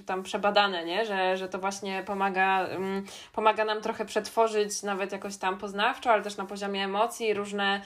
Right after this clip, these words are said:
różne doświadczenia, różne przeżycia i różne też trudne sytuacje.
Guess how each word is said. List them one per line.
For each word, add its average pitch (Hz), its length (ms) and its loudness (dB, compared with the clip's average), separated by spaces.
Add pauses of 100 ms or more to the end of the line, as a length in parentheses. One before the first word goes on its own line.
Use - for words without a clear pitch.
(300)
różne 208 280 2
doświadczenia, 208 680 2
różne 202 260 -2
przeżycia 214 440 2
i 208 80 4
różne 220 240 0
też 208 160 -4
trudne 226 300 -2
sytuacje. 220 800 2